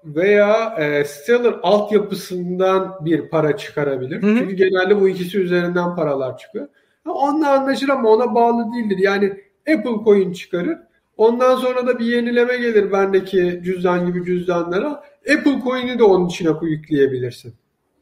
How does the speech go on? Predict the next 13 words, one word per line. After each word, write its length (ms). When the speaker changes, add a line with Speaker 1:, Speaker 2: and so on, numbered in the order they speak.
Speaker 2:
Tabii 220
işte 220
yapabilir 580
bunları 360
ve 140
ilgi 320
çekebilir. 680
Özellikle 920
çevreci 560
bir 60
şey 180
yaparsa. 760
Yani 460